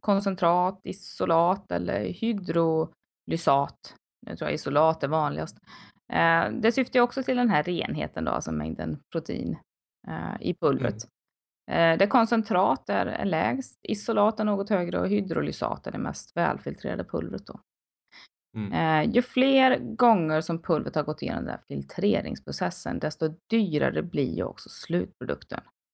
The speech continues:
Speaker 1: Det är ganska logiskt, eller hur?
Speaker 2: Mhm.
Speaker 1: Ehm, eftersom vassle kommer ifrån mjölk så kan ju den som är laktosintolerant reagera,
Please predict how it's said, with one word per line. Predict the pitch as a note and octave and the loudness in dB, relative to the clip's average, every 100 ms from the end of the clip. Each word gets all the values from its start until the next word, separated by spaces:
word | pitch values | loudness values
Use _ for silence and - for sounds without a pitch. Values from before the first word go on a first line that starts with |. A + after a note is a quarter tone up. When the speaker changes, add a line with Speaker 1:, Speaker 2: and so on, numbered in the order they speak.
| _ _ | _ _
Speaker 1:
Det | G3+ | 2
är | |
ganska | G3 C#3 - | 2 2 0
logiskt, | A#2+ - - - | -2 -4 -8 -8
eller | C#3 | -6
hur? | D3+ - - _ _ _ _ G#2+ | -4 -6 -12 _ _ _ _ -2
Speaker 2:
Mhm. | A2 E3 G3 _ _ _ _ _ - | -2 -2 -6 _ _ _ _ _ -2
Speaker 1:
Ehm, | E3 E3 D#3+ D#3+ D#3+ - - _ _ _ _ _ _ _ _ - | 4 6 6 4 2 -4 -12 _ _ _ _ _ _ _ _ -8
eftersom | B3 - C4+ C4 B3+ B3 - D4+ | -6 -4 0 2 2 0 -4 -2
vassle | D4+ - - D#4 | -2 -4 -12 -10
kommer | - E4 D#4 | -4 -4 -4
ifrån | D#4+ E4 | -4 0
mjölk | D#3 D3+ C#4+ - - - _ _ _ _ _ | 2 2 0 -4 -10 -20 _ _ _ _ _
så | - - | -12 -10
kan | A3 B3 G#3+ | -6 -2 0
ju | G#3+ | 0
den | A3 G3+ | 0 0
som | F#3+ G3+ | -2 -2
är | F#3+ | -2
laktosintolerant | F#3 F3+ - D4+ D4+ E3 - - F#3+ F3+ G3+ F#3+ G3+ D#4+ - - - | -2 -6 -6 -2 -2 -2 -6 -6 -4 -4 -4 -4 -2 0 -2 -4 0
reagera, | G3 F3+ - - - | 0 2 -2 0 0